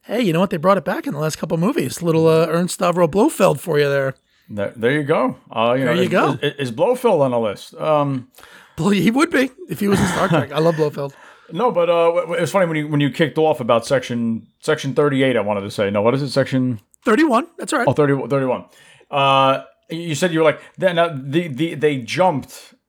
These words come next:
Speaker 2: You start off saying that. I'm like, "Oh, they moved up on your list," kind of thing. No, but you're saying they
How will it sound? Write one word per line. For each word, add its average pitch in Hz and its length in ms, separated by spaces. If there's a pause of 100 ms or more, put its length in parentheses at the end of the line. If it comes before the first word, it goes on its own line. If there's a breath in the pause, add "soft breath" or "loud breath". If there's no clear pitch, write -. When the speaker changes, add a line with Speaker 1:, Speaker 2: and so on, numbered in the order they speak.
(320)
Speaker 2:
You 139 140
start 175 220
off 143 120
saying 156 220
that. 165 140
I'm 131 80
like, 127 140
"Oh, 247 200
they 131 100
moved 147 300
up 180 180
on 170 160
your 160 140
list," 254 420
kind 156 140
of - 80
thing. - 120
No, 123 140
but 107 60
you're 120 160
saying 127 180
they 226 80